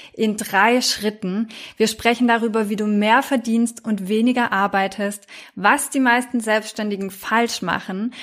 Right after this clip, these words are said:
und meine Nummer eins einfache Angewohnheit von erfolgreichen Unternehmerinnen, die deine Selbstständigkeit auf den Kopf stellen wird.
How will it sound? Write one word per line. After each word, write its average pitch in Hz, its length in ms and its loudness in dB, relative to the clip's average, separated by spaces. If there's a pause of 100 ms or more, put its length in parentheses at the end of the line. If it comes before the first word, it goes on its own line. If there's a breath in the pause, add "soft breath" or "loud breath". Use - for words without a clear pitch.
(220 loud breath)
und 285 360 4 (240 loud breath)
meine 214 420 4
Nummer 269 540 6
eins 233 320 0 (100)
einfache 262 540 2
Angewohnheit 208 760 -2
von 226 360 2
erfolgreichen 196 680 2
Unternehmerinnen, 185 880 0
die 175 160 -8
deine 180 260 2
Selbstständigkeit 175 880 -2
auf 208 340 0
den 185 300 -4
Kopf - 360 -6
stellen 175 540 -2
wird. - 280 -8